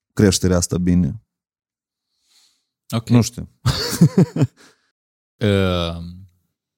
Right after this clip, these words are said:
Speaker 1: Dar de ce tu consideri că asta e
Speaker 2: Eu,
Speaker 1: scrocherie?
Speaker 2: uh,
Speaker 1: Că oamenii au rămas fără, gen, fără comenzi sau cum?
Speaker 2: Ceva, dacă erau să fie cinci sau zece sau
Speaker 1: Mhm.
Speaker 2: treizeci
Speaker 1: Mhm.
Speaker 2: de plângeri,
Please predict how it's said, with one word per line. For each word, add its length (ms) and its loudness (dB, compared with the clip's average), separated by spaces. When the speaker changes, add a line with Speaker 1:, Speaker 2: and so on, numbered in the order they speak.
Speaker 1:
Dar 140 2
de 80 0
ce 120 2
tu 100 -2
consideri 420 0
că 80 0
asta 200 0
e 60 2
Speaker 2:
Eu, 160 4
Speaker 1:
scrocherie? 380 2
Speaker 2:
uh, 60 -4
Speaker 1:
Că 100 -2
oamenii 440 2
au 80 0
rămas 360 0
fără, 520 2
gen, 240 0
fără 280 0
comenzi 420 2
sau 140 0
cum? 300 -6
Speaker 2:
Ceva, 280 -2
dacă 280 -4
erau 240 0
să 180 -2
fie 220 -2
cinci 380 0
sau 200 -6
zece 680 -10
sau 180 4
Speaker 1:
Mhm. 80 4
Speaker 2:
treizeci 640 -2
Speaker 1:
Mhm. 320 0
Speaker 2:
de 80 -4
plângeri, 580 -2